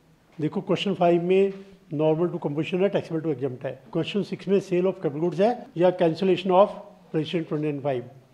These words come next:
चारों case same है। चारों में rule फ़ोर्टी फ़ोर लगता है, rule भी लिख देता हूँ। Main बात rule फ़ोर्टी फ़ोर है,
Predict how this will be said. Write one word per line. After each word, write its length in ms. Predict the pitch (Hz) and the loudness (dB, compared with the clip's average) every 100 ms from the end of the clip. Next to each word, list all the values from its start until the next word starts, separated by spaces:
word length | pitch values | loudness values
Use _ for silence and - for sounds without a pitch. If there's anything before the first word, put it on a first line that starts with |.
| _ _ _ - | _ _ _ 0
चारों 300 | 180 196 208 | 4 6 4
case 260 | 190 180 | 0 -2
same 220 | 165 143 113 | -4 -8 -10
है। 100 | - _ _ _ _ _ _ _ _ _ _ _ _ _ _ _ _ - | -18 _ _ _ _ _ _ _ _ _ _ _ _ _ _ _ _ 6
चारों 300 | 175 185 214 | 8 8 8
में 100 | 214 | 6
rule 180 | 202 196 | 4 2
फ़ोर्टी 240 | 185 165 | -2 -2
फ़ोर 160 | 165 143 | -4 -6
लगता 260 | - - | -6 -4
है, 60 | 135 | -4
rule 140 | 151 | -4
भी 120 | 156 | -4
लिख 120 | 139 127 | -6 -8
देता 220 | 120 170 | -6 -6
हूँ। 120 | 196 - _ _ _ _ _ _ _ _ _ _ - | -6 -14 _ _ _ _ _ _ _ _ _ _ -10
Main 260 | 143 170 180 | 0 2 6
बात 280 | 175 175 165 | 6 6 2
rule 160 | 170 | -4
फ़ोर्टी 240 | - 151 143 | -2 -4 -2
फ़ोर 200 | 147 | -2
है, 140 | 117 | -2